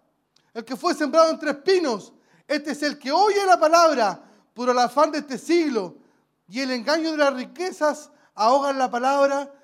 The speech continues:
y se hace infructuosa". Entonces las piedras, hermanos, son aquellas cosas que nos hacen tener una vida y una fe que es superficial. Todos dicen, hermano, amar a Dios.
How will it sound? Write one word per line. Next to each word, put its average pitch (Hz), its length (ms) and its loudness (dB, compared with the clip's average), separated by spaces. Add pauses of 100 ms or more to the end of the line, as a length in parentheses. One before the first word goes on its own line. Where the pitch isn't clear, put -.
(140)
y 202 120 -18
se 233 160 -8
hace 247 380 -8
infructuosa". 190 800 -12 (2750)
Entonces 311 320 -6
las 302 120 2
piedras, 359 280 0
hermanos, 349 300 0
son 320 140 -2
aquellas 320 320 -4
cosas 311 540 -4 (380)
que 262 140 -10
nos 269 240 -8
hacen 330 340 -2
tener 302 300 -6
una 294 200 -2
vida 302 520 0 (360)
y 196 100 -12
una 285 180 -4
fe 320 200 -8
que 302 100 -10
es 277 80 -6
superficial. 262 1080 -4 (1700)
Todos 403 360 0
dicen, 311 280 -2
hermano, 311 320 2
amar 294 260 2
a 285 80 2
Dios. 277 520 -4